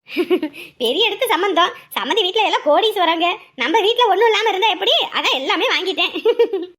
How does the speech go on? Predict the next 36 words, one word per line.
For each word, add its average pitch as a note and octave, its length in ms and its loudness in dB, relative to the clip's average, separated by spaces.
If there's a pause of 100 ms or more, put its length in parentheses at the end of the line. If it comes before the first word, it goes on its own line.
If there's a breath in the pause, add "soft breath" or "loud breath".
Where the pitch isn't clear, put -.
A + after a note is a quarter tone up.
நீ A#4+ 120 -4
இங்கிட்டு A4 380 0
இருந்துச்ச B4+ 340 -2
பழைய D#4+ 300 0
காலத்து A#4+ 320 -2
டி G#4+ 120 2
வி, G#4 200 2
அதையும் F#4+ 380 -2
போட்டு G#4 380 0
மாத்திட்டியோ? G4+ 560 2 (300)
<laughs> D4+ 400 -2
ஆமாம்மா, C4 360 -4 (280 loud breath)
எல்லாத்தையும் B3 360 -2
போட்டுட்டு C#4+ 260 2
எல்லாமே C#4+ 240 -2
புத்தம் D#4+ 280 -4
புதுசா D4 220 -4
வாங்கியாச்சு. C#4 520 0 (340)
ஆமா, D#4+ 300 2 (400)
என்ன F#4 200 2 (100)
இன்னைக்கு G#4+ 360 2
நிச்சயமா, G4 400 2
இல்ல C5 200 2
நாளைக்கு G4 360 -2
நிச்சயமா? C#4 480 0 (340)
நாளைக்கு F#4 400 0
தான் B4 180 0
நிச்சயம். F#4+ 360 0 (300)
சரி, D4+ 180 -4
அப்ப D4+ 140 0
என்ன, F#4 200 2
நான் F4 220 2
மாப்பிள்ளை G4 280 0
வீட்டுக்கிட்ட E4+ 380 -2
வந்துடவா, D#4 420 0 (140)
இல்ல A4+ 180 -2